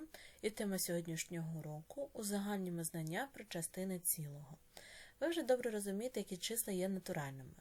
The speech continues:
Натуральні числа є результатом вимірювання величин. Величина — це загальна властивість предметів оточуючого світу. Так, предмети мають лінійну протяжність, довжину. Вони створюють тиск на опору чи підвіз,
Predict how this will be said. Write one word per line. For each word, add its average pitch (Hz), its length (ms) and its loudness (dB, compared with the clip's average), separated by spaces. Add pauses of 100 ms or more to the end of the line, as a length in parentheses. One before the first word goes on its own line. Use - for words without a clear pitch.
Натуральні 165 500 2
числа - 380 0
є 156 100 0
результатом 175 560 -2
вимірювання 190 540 0
величин. 175 540 -4 (520)
Величина — 285 420 0
це 254 120 2
загальна 220 400 0
властивість 233 600 0
предметів 156 640 -4 (360)
оточуючого 170 600 0
світу. - 440 -2 (420)
Так, 330 200 2
предмети 262 420 0
мають 208 260 2
лінійну 208 400 0
протяжність, 160 800 -4
довжину. 220 560 -2 (460)
Вони 320 140 8
створюють 254 360 4
тиск - 280 2
на 185 120 2
опору 240 420 2
чи - 140 -4
підвіз, 170 580 -2